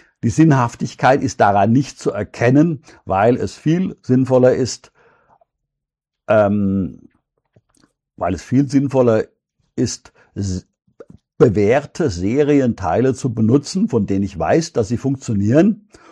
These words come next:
und das dann rauszukitzeln, um dann quasi einen Supersportwagen zu bauen, der dann zwar nicht so toll aussieht wie ein Ferrari oder ein, oder ein Lamborghini, aber manche Leute wollen das ja auch gar nicht, manche Leute brauchen das.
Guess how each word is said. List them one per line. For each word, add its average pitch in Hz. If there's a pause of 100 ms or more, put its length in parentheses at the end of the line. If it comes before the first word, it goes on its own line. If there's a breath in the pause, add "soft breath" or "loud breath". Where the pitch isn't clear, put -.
(280 soft breath)
und 120
das 127
dann 131 (460)
rauszukitzeln, 170
um 131
dann 127
quasi 120
einen 117
Supersportwagen 107
zu 107
bauen, 117 (320 loud breath)
der 104
dann 110
zwar 92
nicht 170
so 98 (480)
toll 160
aussieht 110
wie 117
ein 98
Ferrari 104
oder 110
ein, 95
oder 123
ein 98
Lamborghini, 107 (760 soft breath)
aber 85
manche 104
Leute 82
wollen 143
das 120
ja -
auch -
gar 92
nicht, 131
manche 104
Leute 98
brauchen 95
das. 170